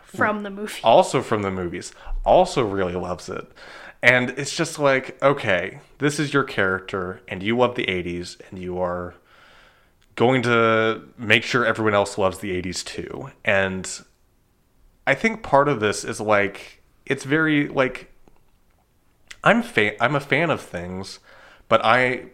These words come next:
Speaker 2: personally feel like I've moved past a certain point where I feel personally attacked if people don't like something. Or not even personally attacked if they don't like it, but just, like, if there were no new, um,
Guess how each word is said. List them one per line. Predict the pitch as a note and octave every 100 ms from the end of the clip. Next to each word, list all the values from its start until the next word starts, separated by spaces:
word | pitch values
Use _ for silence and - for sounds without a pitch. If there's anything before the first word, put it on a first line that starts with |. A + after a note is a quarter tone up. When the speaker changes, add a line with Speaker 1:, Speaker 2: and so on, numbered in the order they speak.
| _ _ _
Speaker 2:
personally | - G3 G3 E3+ C3+
feel | C3+
like | A2+ G#2+
I've | G#2
moved | G#2 A#2+ -
past | - G#2 A2+ -
a | G#2+
certain | - G2+ F#2+
point | - F#2+ F#2
where | G2 F2+ F2 F#2+
I |
feel | F2+ - F#2+ F2+
personally | - - G#2 - G#2 F#2+
attacked | F2+ - F2+ F2 - - - - - - - - - -
if | - -
people | - A2 G#2+
don't | F#2+ F#2+
like | F2+ E2+ F2 -
something. | - - - - - - - - - - _
Or | C3+ A#2+ A2+ A2+
not | B2+
even | C3 A#2+
personally | G#2+ - G2
attacked | G#2 F#2
if | -
they |
don't | F2+ F2
like | A#2+ C3+
it, | A2 -
but | G2
just, | G2+ -
like, | F#2+ F#2 - - - - - - _ _ _
if | A#2 G#2+ G#2+
there | A#2+ C3
were | C3+ C3
no | A#2 A2 A2 A2+
new, | A2 G2 F#2+ F#2 F#2 F#2 F2+ F2+ - _ _ _ _ _ _ -
um, | F#2+ F2+ F2+ F2 F2 F2